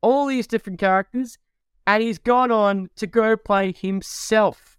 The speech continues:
Yes. So this movie, The Unbearable Weight of Mass Talent, is like a biography about him, about his life, and he plays himself. He plays himself,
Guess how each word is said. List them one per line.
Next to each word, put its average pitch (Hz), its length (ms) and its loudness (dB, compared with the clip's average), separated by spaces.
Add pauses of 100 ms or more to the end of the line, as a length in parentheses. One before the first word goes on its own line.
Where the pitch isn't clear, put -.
(600)
Yes. 156 400 -2 (280)
So 208 280 0
this 233 300 -6
movie, 254 400 0
The 202 200 -4
Unbearable 196 600 -2
Weight 160 240 0
of 151 100 -4
Mass 139 320 -4
Talent, 147 460 -4 (300)
is 139 200 -4
like 143 140 -2
a 117 40 -8
biography 185 1000 0 (220)
about 156 400 -2 (240)
him, 151 500 -2 (560)
about 127 320 0
his 120 240 -8
life, 196 640 -4 (380)
and 190 520 -2 (440)
he 190 100 -6
plays 151 320 0
himself. 208 800 -2 (1400)
He 147 140 -2
plays 139 300 0
himself, 139 680 -2